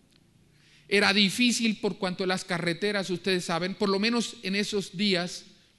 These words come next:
no eran las mejores. Y justo el viernes, antes de la siguiente semana en que yo tenía que viajar,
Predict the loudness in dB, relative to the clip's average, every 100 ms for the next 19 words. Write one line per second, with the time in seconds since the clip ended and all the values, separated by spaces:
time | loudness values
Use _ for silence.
0 | _ _ _ -6 -2 0 0 0 -2 -6
1 | -6 -8 -6 -12 -14 -20 _ _ _ _
2 | _ _ _ _ _ _ _ _ _ _
3 | _ -8 -2 0 0 -2 -4 -2 -2 2
4 | 2 2 -2 -8 -10 -12 -12 -14 -16 _
5 | 2 2 2 -2 0 0 -2 -2 -4 0
6 | 0 2 0 -2 -2 -2 -4 -4 -4 -2
7 | -2 -4 -4 -6 -6 -6 -6 -6